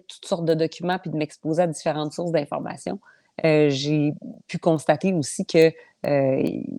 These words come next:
même le traitement médiatique de son journal local était pas nécessairement, euh, en sa faveur. Donc, euh, elle dérangeait beaucoup. Et moi, quand un politicien ou un élu dérange, je trouve ça intéressant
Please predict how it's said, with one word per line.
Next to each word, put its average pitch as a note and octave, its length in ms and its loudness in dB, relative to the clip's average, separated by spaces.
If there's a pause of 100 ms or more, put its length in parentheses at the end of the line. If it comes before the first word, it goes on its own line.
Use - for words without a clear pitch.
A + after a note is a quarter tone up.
(200)
même D#3+ 440 6
le D#3+ 140 6
traitement E3 400 0
médiatique D#3 580 2
de D3+ 120 0
son D3 200 -2
journal D3+ 440 0
local D#3+ 340 0
était C#3+ 180 -2
pas D#3 160 0
nécessairement, D3+ 640 -4 (340)
euh, C#3+ 120 0
en D#3 120 0
sa C#3+ 180 -4
faveur. D#3 480 2
Donc, D3+ 300 2 (380)
euh, C#3 420 2 (120)
elle D3+ 260 2
dérangeait C#3 640 -2 (100)
beaucoup. A#2+ 360 -12 (200)
Et D3 240 4
moi, D#3+ 500 2
quand D3 320 -6
un C3+ 160 -8
politicien F3 640 0
ou D#3 100 0
un C#3+ 140 0
élu D#3 300 0 (160)
dérange, D#3+ 760 0 (440)
je - 140 -12
trouve D3 200 -6
ça - 280 -2
intéressant C#3+ 640 -4